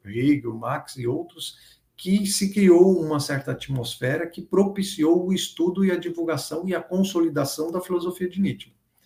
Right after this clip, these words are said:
Outro aspecto, né, que, que determina muito isso é as traduções e publicações de obras de Nietzsche em francês. O Brasil começou a ler Nietzsche, eu diria, em francês,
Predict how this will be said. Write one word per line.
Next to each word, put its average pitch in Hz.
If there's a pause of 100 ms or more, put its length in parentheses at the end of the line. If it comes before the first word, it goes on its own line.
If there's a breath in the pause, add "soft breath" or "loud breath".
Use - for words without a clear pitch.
(540 soft breath)
Outro 165
aspecto, 156
né, 165
que, 131
que -
determina 127
muito 139
isso 170
é 180
as 180
traduções 190
e 175
publicações 165
de 156
obras 160
de 165
Nietzsche 175
em 180
francês. 175 (760 loud breath)
O 240
Brasil 208
começou 160
a -
ler 123
Nietzsche, 175
eu 135
diria, 151
em 262
francês, 262